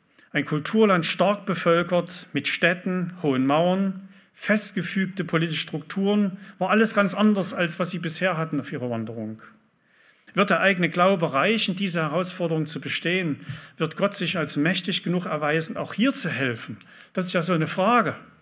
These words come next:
Wir wissen, dass Gott geholfen hat in den Zeiten, was weiß ich, der Diktatur der D D R und so. Das wissen wir genau, oder?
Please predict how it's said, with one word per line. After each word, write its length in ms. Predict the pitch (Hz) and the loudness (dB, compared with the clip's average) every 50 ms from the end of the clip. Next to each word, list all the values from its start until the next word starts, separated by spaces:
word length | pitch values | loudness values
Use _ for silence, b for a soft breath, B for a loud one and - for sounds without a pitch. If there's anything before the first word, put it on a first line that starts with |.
| _ _ _ _ _ _ _ _ _ _ _ _ _ _ _ _ _ _ _ _ _ _ _ _ _ _ _ - | _ _ _ _ _ _ _ _ _ _ _ _ _ _ _ _ _ _ _ _ _ _ _ _ _ _ _ -4
Wir 120 | 160 156 | 0 2
wissen, 260 | 196 254 220 214 190 | 2 2 4 2 2
dass 220 | 156 165 147 - - | 0 0 0 0 0
Gott 240 | 170 165 160 - | 0 0 0 0
geholfen 500 | - 165 139 156 190 226 226 - - 180 | -2 0 4 6 6 6 4 4 2 2
hat 180 | 160 160 151 - | 2 2 2 2
in 140 | - 147 139 | 0 0 0
den 240 | 147 143 151 156 156 | 0 0 0 -2 -2
Zeiten, 440 | - - 160 185 202 196 202 180 | 0 2 2 2 2 2 0 -2
was 160 | 151 160 - - | -2 -2 -4 -4
weiß 80 | 156 | -4
ich, 80 | 175 175 | -4 -4
der 100 | - 156 | -4 -4
Diktatur 540 | 165 170 - - 156 151 - - 214 214 185 | -4 -4 -4 -4 -4 -4 -2 0 0 2 2
der 120 | 160 156 | 2 0
D 140 | 135 147 143 | 0 0 0
D 80 | 143 | 0
R 200 | 143 - 190 214 | 0 0 2 2
und 100 | 190 170 | 0 0
so. 140 | 139 156 147 | 0 0 0
Das 200 | 135 135 127 135 | 0 -2 -2 -2
wissen 200 | 208 226 214 185 | -2 -2 0 0
wir 80 | 175 160 | 0 0
genau, 320 | 151 160 180 220 220 160 | 2 4 4 4 4 4
oder? 320 | 139 143 156 202 233 220 | 2 2 2 0 0 -2